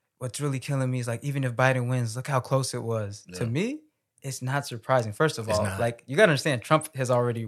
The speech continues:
Speaker 1: won, right?
Speaker 2: Yeah.
Speaker 1: So he's a winner. So it's
Speaker 2: He's got
Speaker 1: all
Speaker 2: momentum.
Speaker 1: Exactly. It's so hard to, um, unseat the current president. So that, he had that. And then also, have you seen the way the country, like, the makeup of the country and how it's changed? Yeah, like you said,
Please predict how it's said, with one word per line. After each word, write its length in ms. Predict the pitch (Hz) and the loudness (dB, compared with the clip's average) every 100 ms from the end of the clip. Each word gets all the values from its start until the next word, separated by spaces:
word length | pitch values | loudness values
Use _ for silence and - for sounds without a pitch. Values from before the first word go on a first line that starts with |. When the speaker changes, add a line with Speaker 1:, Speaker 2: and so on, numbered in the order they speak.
| - | -8
Speaker 1:
won, 480 | 117 131 123 107 113 _ - | 0 4 4 0 -8 _ -6
right? 320 | 113 117 113 | 0 2 0
Speaker 2:
Yeah. 300 | 107 113 110 | -8 -10 -8
Speaker 1:
So 100 | 92 | 0
he's 180 | 143 196 | 2 6
a 80 | 160 | 6
winner. 260 | 143 160 123 | 6 4 2
So 340 | 139 127 107 _ _ _ - | 0 -2 -2 _ _ _ -6
it's 120 | 123 | 6
Speaker 2:
He's 0 | |
got 140 | 147 160 | 8 10
Speaker 1:
all 40 | |
Speaker 2:
momentum. 600 | 147 143 139 156 147 110 | 8 4 2 2 2 0
Speaker 1:
Exactly. 480 | 117 190 190 127 - | 4 6 6 2 -8
It's 160 | - - | -8 -2
so 180 | 156 147 | 2 6
hard 220 | 131 120 | 6 4
to, 320 | 123 113 80 - _ _ | 0 -2 -4 -10 _ _
um, 240 | 107 98 - | -12 -12 -10
unseat 480 | 107 107 - 110 - _ _ | -10 -10 -8 -8 -10 _ _
the 60 | 120 | -14
current 300 | - 117 98 | -8 -8 -4
president. 500 | 120 107 104 101 - _ _ _ _ _ _ _ _ 110 _ | -4 -2 -4 -8 -12 _ _ _ _ _ _ _ _ -20 _
So 460 | - 120 107 101 92 - | -6 -2 -2 -2 -4 4
that, 160 | 117 | 4
he 120 | 135 131 | 4 4
had 180 | 113 | 4
that. 280 | 113 123 123 - | 8 8 6 4
And 120 | 127 | 0
then 120 | 117 | 2
also, 360 | 143 180 131 113 | 4 2 2 0
have 160 | 131 | -2
you 80 | 196 | -8
seen 360 | - 247 262 240 | -6 -2 0 2
the 100 | 196 | 0
way 140 | 220 | 0
the 140 | 180 170 | -2 -2
country, 560 | - 214 - 190 180 - _ _ _ _ _ | 0 0 -2 -6 -8 -14 _ _ _ _ _
like, 240 | - 113 - | -4 -2 0
the 80 | 113 | 0
makeup 440 | 120 156 180 170 | 2 6 8 8
of 140 | 147 | 4
the 80 | 131 | 0
country 340 | - 156 151 143 | 0 0 0 -4
and 80 | |
how 120 | 139 127 | 0 0
it's 140 | 117 | -2
changed? 380 | - 147 143 120 | 0 0 0 0
Yeah, 140 | 120 | -2
like 200 | 104 120 | 0 -4
you 60 | 120 | -4
said, 340 | - 123 104 | 2 2 2